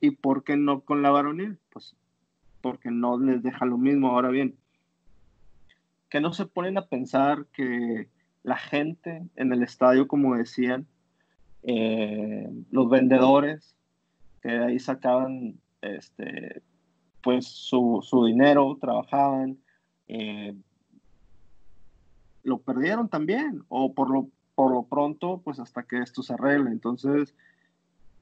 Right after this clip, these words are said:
creo que la Liga M X está viendo solamente para su beneficio y no ve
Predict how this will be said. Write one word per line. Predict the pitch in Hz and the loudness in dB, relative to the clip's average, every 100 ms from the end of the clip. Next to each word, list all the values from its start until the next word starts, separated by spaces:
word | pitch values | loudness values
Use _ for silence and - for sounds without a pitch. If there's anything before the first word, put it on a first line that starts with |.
| _ - | _ -14
creo | - 135 143 156 165 _ - | 0 4 4 2 -2 _ -6
que | 175 | -4
la | 160 | 0
Liga | 139 139 147 147 | 2 2 2 -2
M | 151 | -4
X | 147 - 143 - - | -6 -6 -10 -10 -12
está | 131 - | -10 0
viendo | 120 123 123 131 | 4 4 4 4
solamente | 131 127 127 123 120 - 127 127 - _ _ _ _ _ - | 4 4 4 4 0 0 2 2 -2 _ _ _ _ _ 2
para | 123 120 120 120 120 120 117 | 4 6 2 -2 -2 -4 -4
su | - - 147 | -8 -4 -2
beneficio | 131 127 131 160 170 220 220 _ _ _ _ _ _ - - - - _ _ _ _ _ _ - | 0 -2 -4 -6 -6 -12 -14 _ _ _ _ _ _ -20 -20 -20 -20 _ _ _ _ _ _ -6
y | 156 | -4
no | 151 160 175 | -2 0 2
ve | 175 180 220 | 2 0 -2